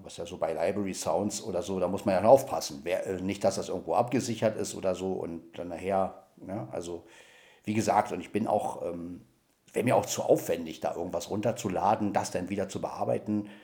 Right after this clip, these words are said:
ähm, zu gucken, wie lang muss das Geräusch sein. Ähm, nee, da drücke ich lieber selbst auf eine Taste und wenn ich das Geräusch nicht mehr will, lasse ich die Taste einfach los.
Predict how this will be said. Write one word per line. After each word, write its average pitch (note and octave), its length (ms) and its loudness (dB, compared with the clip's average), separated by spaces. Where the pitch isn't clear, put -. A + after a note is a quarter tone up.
ähm, F2+ 640 -2
zu - 120 -12
gucken, A2 340 2
wie F#2 100 -2
lang F#2 180 2
muss G#2 160 2
das F#2+ 160 -8
Geräusch F2+ 380 0
sein. E2 460 -6
Ähm, E2 240 -8
nee, A#2+ 140 0
da G#2+ 100 -2
drücke A#2 220 0
ich A2+ 80 -8
lieber G2 220 2
selbst A2+ 260 2
auf B2+ 140 0
eine C#3 100 2
Taste C3+ 380 -4
und - 180 -2
wenn G#2 120 0
ich G#2 100 -4
das - 160 -8
Geräusch G2+ 280 0
nicht A2+ 140 -4
mehr G2 140 0
will, A2 100 0
lasse G#2 200 0
ich G2 60 -8
die - 120 -18
Taste - 280 -4
einfach G#2+ 240 -4
los. - 400 -8